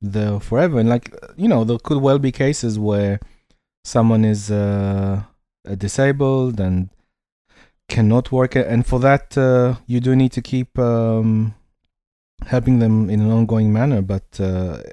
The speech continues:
at the trajectory that it is at the moment is, is insane. Like, it's, you can't honestly say that, uh, this is a positive thing, we need to spend more money. This is, if we need, if,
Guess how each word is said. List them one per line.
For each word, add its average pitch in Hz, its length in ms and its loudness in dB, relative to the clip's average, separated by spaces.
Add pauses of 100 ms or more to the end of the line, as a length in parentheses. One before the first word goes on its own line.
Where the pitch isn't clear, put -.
at 104 260 -10
the 104 100 -2
trajectory 107 760 -4
that 98 160 -4
it 98 60 -2
is 98 120 -6
at 101 120 -8
the 101 80 -2
moment 95 300 -2
is, 92 200 -10
is 95 180 -8
insane. 92 520 -4 (100)
Like, 90 220 -10
it's, - 440 -12 (680)
you 113 100 -2
can't 135 280 2
honestly 120 500 0
say 92 520 -2
that, 92 460 -6
uh, 92 400 -4 (100)
this 110 180 -4
is 101 100 -2
a 101 60 -2
positive 101 440 -4
thing, 98 200 -2
we 196 80 2
need 196 80 -2
to 101 80 -6
spend 98 240 -2
more 101 180 0
money. 98 200 0
This 98 200 -4
is, 110 120 -4 (500)
if 156 120 -2
we 175 100 2
need, 170 140 2
if, - 260 -2